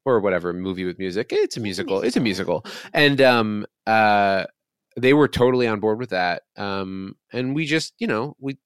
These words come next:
we have two young kids, and definitely we were, it, we, we were and are in a place where, like,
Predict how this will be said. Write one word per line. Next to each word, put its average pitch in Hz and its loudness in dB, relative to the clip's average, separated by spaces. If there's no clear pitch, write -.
we 160 0
have 160 2
two 151 0
young 123 0
kids, 113 -2
and 107 -6
definitely 139 0
we 113 -4
were, 113 2
it, - -8
we, 139 0
we 131 0
were 135 4
and 120 2
are 117 0
in 113 0
a 110 -4
place 110 -2
where, 110 0
like, 101 -2